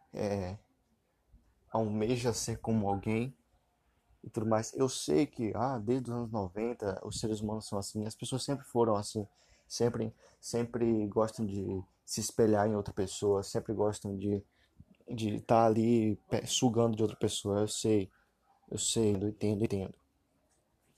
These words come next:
Só que hoje, mais do que nunca, como eu já falei naquele episódio lá do YouTube,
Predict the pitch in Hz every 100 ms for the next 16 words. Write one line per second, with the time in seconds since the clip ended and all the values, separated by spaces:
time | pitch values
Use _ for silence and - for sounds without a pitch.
0 | _ _ - _ _ - _ _ _ _
1 | - 104 101 113 120 120 131 131 117 104
2 | 139 160 110 117 120 127 - 131 131 139
3 | 127 143 120 117 127 131 - 123 104